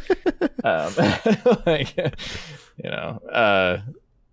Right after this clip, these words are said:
Speaker 2: yeah, so, like, maybe they need to lean more on that with that side of it, which,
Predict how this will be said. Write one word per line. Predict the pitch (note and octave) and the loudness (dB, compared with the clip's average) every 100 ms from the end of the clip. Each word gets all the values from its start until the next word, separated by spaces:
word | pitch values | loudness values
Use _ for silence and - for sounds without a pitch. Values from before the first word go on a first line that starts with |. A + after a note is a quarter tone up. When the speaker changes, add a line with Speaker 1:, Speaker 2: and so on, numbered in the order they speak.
| _ _ _ _ | _ _ _ _
Speaker 2:
yeah, | B2 G#2+ F2+ | 2 4 2
so, | F2+ B2 | 0 0
like, | G#2+ | 0
maybe | F#2 F#2 | -2 -2
they | F#2 | -2
need | F#2 | -2
to | F#2 | -4
lean | F#2 F#2 | -4 -6
more | F2 F2+ | -6 -4
on | F#2+ G2 | -4 -6
that | F#2 - | -8 -8
with | G#2 - | -6 0
that | C3 - | 0 0
side | - C2+ A1+ G#1+ | -6 -8 -6 -10
of | G#1+ | -14
it, | - A2+ | -10 -4
which, | A2+ | -4